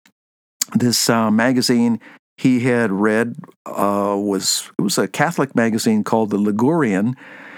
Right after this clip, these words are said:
and he gave me, my father copied this article and gave it to me, and it said, uh, it was about, it was actually about James Earl Jones is what it was about, but, uh, in this particular biography of James Earl Jones,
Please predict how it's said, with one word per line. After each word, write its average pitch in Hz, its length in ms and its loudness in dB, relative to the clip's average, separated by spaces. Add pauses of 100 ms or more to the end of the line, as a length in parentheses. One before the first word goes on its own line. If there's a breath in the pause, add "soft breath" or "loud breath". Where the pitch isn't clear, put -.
(220 loud breath)
and 135 220 2
he 165 140 2
gave 170 240 2
me, 156 160 2
my 127 160 2
father 170 340 0
copied 147 520 0
this - 280 0 (140)
article 120 560 2
and 113 100 0
gave 151 260 2
it 151 120 -2
to 117 160 0
me, 107 280 0 (680 loud breath)
and 123 200 2
it - 220 -6
said, 135 600 0
uh, 120 300 4
it 120 40 2
was 139 160 0
about, 156 400 2
it 139 60 0
was 117 100 0
actually 185 320 2
about 123 240 2
James 139 360 0
Earl 135 200 2
Jones 117 480 0
is 101 100 -6
what 110 140 0
it 92 40 -2
was 98 160 -4
about, 107 420 0 (640 loud breath)
but, 135 420 0
uh, 120 320 2 (260)
in 233 280 4
this 175 420 0
particular 131 720 0 (180)
biography 117 500 2
of 107 100 -2
James 113 360 0
Earl 107 200 0
Jones, 110 640 0